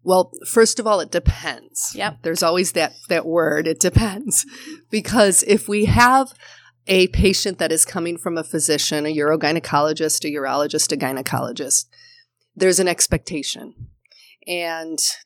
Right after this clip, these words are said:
Speaker 1: depending on the diagnosis, of course, I would say that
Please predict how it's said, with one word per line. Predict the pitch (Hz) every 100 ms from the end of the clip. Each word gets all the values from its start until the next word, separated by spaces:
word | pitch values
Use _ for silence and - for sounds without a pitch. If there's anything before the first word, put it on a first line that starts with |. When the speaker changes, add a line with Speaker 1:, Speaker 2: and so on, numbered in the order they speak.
| 190 -
Speaker 1:
depending | 175 185 180 185
on | 160 175 180
the | 196
diagnosis, | 202 220 269 262 - -
of | - -
course, | - 170 - - - - - - -
I | 185
would | 180 190 160
say | - 202 196
that | 196 180 170